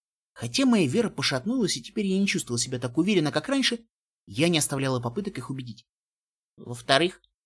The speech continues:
сказала я Каламити, возвращаясь к нашему разговору, — ты Пегас, «Хм.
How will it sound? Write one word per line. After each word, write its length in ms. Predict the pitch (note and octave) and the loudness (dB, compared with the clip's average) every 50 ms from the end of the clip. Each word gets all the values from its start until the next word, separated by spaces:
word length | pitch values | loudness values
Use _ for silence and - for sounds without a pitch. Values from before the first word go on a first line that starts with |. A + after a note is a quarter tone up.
| _ _ _ | _ _ _
сказала 420 | - - - B2+ A#2 B2 A#2+ B2 | -8 -4 -4 -2 -2 0 0 0
я 60 | B2 | 0
Каламити, 420 | B2 - A#2+ C3 D#3 E3 F3 E3+ D#3+ | -2 -2 -2 0 0 0 -2 -4 -4
возвращаясь 400 | B2+ B2 A#2+ A#2+ - C#3 C3 - | -4 -2 -2 -2 -2 -2 -4 -4
к 60 | - | -6
нашему 260 | B2+ A#2 - B2+ A#2+ | -6 -6 -4 -4 -4
разговору, — 440 | A#2+ A#2+ B2 B2 A#2 G#2 F#2 - _ _ _ _ _ _ _ _ _ _ | -4 -4 -4 -2 -4 -4 -6 -10 _ _ _ _ _ _ _ _ _ _
ты 120 | C3+ A#2 | -6 -6
Пегас, 580 | A#2+ B2+ C#3 C#3 C#3 D3+ D3+ B2 A2+ - - _ _ _ _ _ _ _ _ _ _ _ _ _ - | -4 -6 -8 -2 2 4 4 4 4 0 -10 _ _ _ _ _ _ _ _ _ _ _ _ _ 2
«Хм. 340 | C#3+ F#3 E3+ B2+ F2 - | 4 4 4 4 0 -4